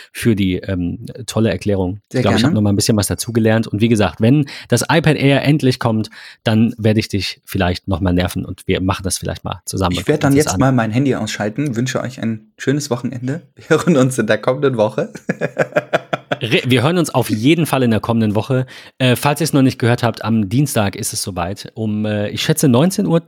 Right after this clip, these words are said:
Speaker 1: deutscher
Speaker 2: Yes.
Speaker 1: Zeit? Ja, ne? Wie, wie immer. Neunzehn Uhr, Dienstagabend ist bei uns wieder Pizza-Time. Äh, nee,
Speaker 2: Woo.
Speaker 1: dies-, nee, diesmal gibt's Sushi. Wir haben uns überlegt, die Pizza macht keinen Sinn, weil, ähm, du kannst Sushi halt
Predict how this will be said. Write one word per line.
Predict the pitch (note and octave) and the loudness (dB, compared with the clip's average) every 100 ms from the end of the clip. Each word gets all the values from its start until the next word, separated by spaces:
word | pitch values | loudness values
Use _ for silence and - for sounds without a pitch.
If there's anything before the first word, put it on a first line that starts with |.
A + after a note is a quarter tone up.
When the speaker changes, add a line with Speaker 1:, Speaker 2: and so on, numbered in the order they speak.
| _ | _
Speaker 1:
deutscher | D3 D3 - | -4 -4 -4
Speaker 2:
Yes. | A2+ E3+ | -2 -2
Speaker 1:
Zeit? | C#3+ - - - | -2 -6 -14 0
Ja, | B2+ A#2 | 2 4
ne? | C3+ F#3 | 2 4
Wie, | C3+ A#2 | 2 2
wie | A#2+ | 0
immer. | F#2+ E2+ - - - - | -2 -8 -14 -18 -20 -2
Neunzehn | C#3 F3+ G3 F#3 | 2 2 2 0
Uhr, | E3 F3+ D3 G#2 - | 4 4 4 2 0
Dienstagabend | E3+ E3 C3 A#2 C#3+ C3+ - | 2 2 2 2 4 2 0
ist | C3+ - | -4 0
bei | A#2+ | 0
uns | B2 B2+ B2+ | 2 0 0
wieder | A2+ | -2
Pizza-Time. | - D#3 - A2 F2+ F#2+ E2+ E2+ - - - B3+ F4 | -2 -4 -2 -4 -4 -8 -8 -10 -16 -20 -8 0 4
Äh, | G4 | 6
nee, | F4 - | 4 4
Speaker 2:
Woo. | B3+ | 0
Speaker 1:
dies-, | G#3+ - | -2 -4
nee, | B2+ | -6
diesmal | C3 B2+ B2 | -4 0 0
gibt's | G#2 - | 0 -4
Sushi. | A2+ - E2+ | -6 -4 -2
Wir | F2+ | 2
haben | C#3 | 2
uns | B2 | 4
überlegt, | A2+ A2 B2+ - - - | 4 4 2 -2 -10 -4
die | A#2+ | 0
Pizza | D3 E3+ | 2 2
macht | B2+ B2 | 2 0
keinen | B2+ G#2 | 0 0
Sinn, | F#2 B2+ E3 _ _ _ | 2 0 -2 _ _ _
weil, | G#2+ A2 A2 G#2 - | 2 4 2 0 -2
ähm, | G#2+ G2+ F2+ - _ - | 0 0 -2 -6 _ -8
du | G#2 - | -8 -6
kannst | - A#2 A2 - A#2 | -4 -2 -2 -8 -4
Sushi | A2 B2+ - A2+ - | 0 0 0 -2 -4
halt | - A2 A2 - | -4 -4 -4 -8